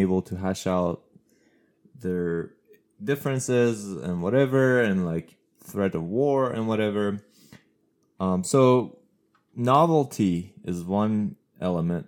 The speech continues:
but I, I would also say that there was a lot more going on in season two. The, the conflict between the two factions was kind of an excuse to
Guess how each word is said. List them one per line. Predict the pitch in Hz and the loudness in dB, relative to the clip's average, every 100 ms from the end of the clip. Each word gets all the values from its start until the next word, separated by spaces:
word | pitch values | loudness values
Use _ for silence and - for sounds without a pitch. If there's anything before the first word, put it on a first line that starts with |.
| - | 0
but | 135 - - 131 | 0 0 -8 -4
I, | 165 | 0
I | 202 220 - 220 | 0 0 0 0
would | 285 | 0
also | 349 311 - | -2 -4 -6
say | - 180 160 | -2 2 4
that | 139 | 2
there | 156 | 4
was | 196 214 | 2 4
a | 202 | 2
lot | 226 240 | 2 2
more | 180 196 202 | 4 4 4
going | 131 113 101 | 4 6 6
on | 95 92 | 4 2
in | 90 | 0
season | - 92 87 82 | -4 -6 -4 -4
two. | 147 95 - 98 _ _ _ _ _ _ _ _ | -2 -2 -2 -8 _ _ _ _ _ _ _ _
The, | 127 135 135 131 127 - _ | 6 8 10 8 6 0 _
the | - 135 | -2 -2
conflict | - 202 226 226 180 156 - | 0 2 2 2 0 0 0
between | 139 - 143 131 | -2 0 -2 -2
the | |
two | 120 - 123 | -4 -4 -2
factions | 123 123 - 120 104 | 0 -2 -2 -6 -6
was | 98 | -8
kind | - 110 104 | -4 0 0
of | 95 - _ _ _ _ _ _ - | -2 -4 _ _ _ _ _ _ -4
an | 110 | 2
excuse | 110 - - - 147 107 80 76 - - _ _ _ _ _ _ _ _ | 2 0 -6 2 4 4 2 -4 -16 -20 _ _ _ _ _ _ _ _
to | - 117 104 98 95 92 | -2 2 4 4 2 0